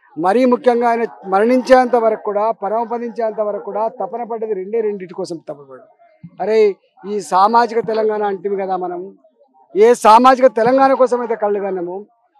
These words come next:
ఏ ప్రజాస్వామికమైన తెలంగాణ కోసం కళ్ళు కన్నామో, అది కనపడతలేదు కదా అనేటువంటి ఒక భావన ఆయన పదే పదే వ్యక్తం చేసేవాడు. వారు అనేది, "అరే, బొందిలో ప్రాణం ఉన్నంత వరకు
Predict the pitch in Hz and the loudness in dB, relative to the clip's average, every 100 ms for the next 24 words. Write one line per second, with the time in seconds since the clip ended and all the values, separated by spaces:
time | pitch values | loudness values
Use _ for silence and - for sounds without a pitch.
0 | - 196 220 180 196 240 247 247 226 240 | 2 6 6 4 4 4 4 2 2 -2
1 | 233 208 208 208 208 190 185 170 165 185 | -4 -8 -8 -6 -8 -10 -12 -12 -10 -10
2 | 185 185 175 170 _ _ 165 175 170 180 | -8 -10 -10 -14 _ _ -14 -10 -8 -8
3 | 214 226 220 202 196 180 165 175 175 160 | -6 -2 0 0 -2 -6 -8 -8 -8 -8
4 | 160 151 175 247 240 208 214 _ _ 180 | -12 -4 -2 0 0 -4 -8 _ _ -8
5 | 185 - 175 226 202 196 185 156 151 196 | -8 -6 -6 -6 -6 -10 -10 -12 -14 -14
6 | 196 170 147 127 123 _ - - _ _ | -14 -16 -18 -20 -20 _ -20 -20 _ _
7 | 165 185 180 190 226 226 214 196 _ _ | -6 -2 -2 2 0 0 -6 -10 _ _
8 | _ _ 165 214 214 175 226 240 240 233 | _ _ -8 -6 -4 -4 -4 0 2 2
9 | 220 202 226 240 247 233 226 220 214 208 | 0 -4 -2 -4 -4 -6 -6 -6 -6 -8
10 | 214 | -10